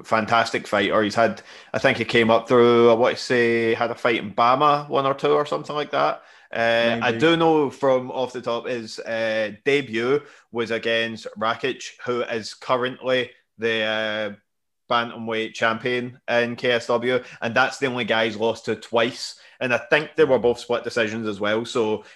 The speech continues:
Speaker 1: he's the only people that have ever beat him in M M A is also the champion. So, yeah,
Speaker 2: Yeah, I was
Speaker 1: you've
Speaker 2: gonna
Speaker 1: got him.
Speaker 2: say, I think Pol-, Politilo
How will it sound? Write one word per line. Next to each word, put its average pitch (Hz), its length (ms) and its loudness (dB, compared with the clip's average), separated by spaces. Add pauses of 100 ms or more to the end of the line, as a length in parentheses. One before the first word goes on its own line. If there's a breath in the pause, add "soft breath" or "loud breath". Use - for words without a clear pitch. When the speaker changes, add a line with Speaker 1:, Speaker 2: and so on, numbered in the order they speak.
(140)
Speaker 1:
he's 113 400 -4
the 123 140 -2
only 151 460 4
people 127 340 -4
that 120 80 0
have 104 180 -6
ever 120 280 2
beat 98 240 -6
him 113 160 2
in 107 80 -2
M 107 140 -2
M 104 120 -4
A 104 140 -2
is 104 220 -2
also 113 400 0
the 95 100 -8
champion. 107 560 0
So, 104 400 -4 (840 soft breath)
yeah, 131 80 4
Speaker 2:
Yeah, 127 60 6
I - 20 4
was 127 100 4
Speaker 1:
you've 123 100 -2
Speaker 2:
gonna 120 180 2
Speaker 1:
got 127 80 4
him. 127 40 4 (220)
Speaker 2:
say, - 60 -20 (500)
I 123 80 -2
think 127 320 -2
Pol-, 131 380 2 (240)
Politilo 120 680 0